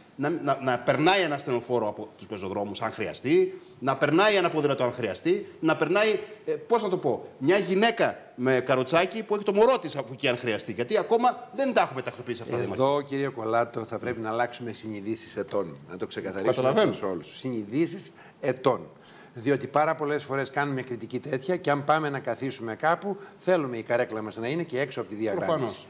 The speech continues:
Speaker 2: Αυτό είναι κανόνας. Στην
Speaker 1: Έτσι.
Speaker 2: πόλη το βλέπουμε καθημερινά. Τι έχουμε κάνει εμείς και πού βρισκόμαστε αυτή τη στιγμή;
Speaker 1: Μμμ.
Speaker 2: Από ένα χρόνο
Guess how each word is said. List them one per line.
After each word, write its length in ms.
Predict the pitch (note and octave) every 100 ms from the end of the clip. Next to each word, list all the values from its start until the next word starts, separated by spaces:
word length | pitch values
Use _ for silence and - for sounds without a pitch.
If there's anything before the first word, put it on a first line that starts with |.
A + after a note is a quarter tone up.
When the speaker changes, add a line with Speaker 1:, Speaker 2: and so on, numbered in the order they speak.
| -
Speaker 2:
Αυτό 260 | - - G#3+
είναι 100 | G3
κανόνας. 400 | D#3 B2 G#2 F#2 - - -
Στην 120 | C3+
Speaker 1:
Έτσι. 140 | A#2+ E3
Speaker 2:
πόλη 120 | F3+
το 120 | D#3
βλέπουμε 320 | C3 D#3 D3+
καθημερινά. 560 | C#3+ A2+ A#2+ G#2+ G#2+ E2 - - - -
Τι 160 | G#3+ G#3+
έχουμε 280 | G3+ G3
κάνει 220 | F3 F#3 F3
εμείς 180 | E3+
και 120 | C#3+ C#3+
πού 140 | D3+
βρισκόμαστε 500 | C#3 - C3+ B2+ A2+
αυτή 120 | G#2
τη 100 | G#2
στιγμή; 220 | - G2+
Speaker 1:
Μμμ. 640 | F2 D2+ - - - - A2+
Speaker 2:
Από 220 | B2 C3+
ένα 280 | E3 A3+ A3+
χρόνο 380 | - F3 E3